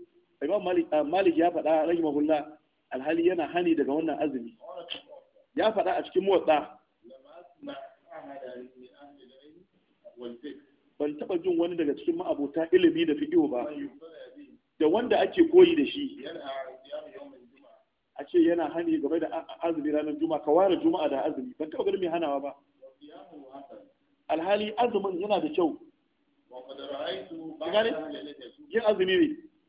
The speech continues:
Speaker 1: Yin azumi mutum ya ware Juma'a shi kaɗai yana da kyau, in ji Malik.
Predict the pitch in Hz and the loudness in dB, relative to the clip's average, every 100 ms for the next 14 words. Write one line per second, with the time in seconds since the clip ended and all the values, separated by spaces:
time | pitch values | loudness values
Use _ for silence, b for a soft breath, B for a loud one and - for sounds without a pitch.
0 | _ 107 - 110 113 _ 98 95 _ _ | _ _ -20 _ _ _ -20 _ _ _
1 | _ _ _ 208 202 185 185 180 165 196 | _ _ _ -4 -4 -2 -2 -2 -4 -2
2 | 156 175 175 165 185 170 156 175 - 196 | -2 0 -2 -2 -4 -4 -10 -10 2 4
3 | 226 165 147 170 147 151 151 127 | 4 2 0 0 0 -2 -2 -4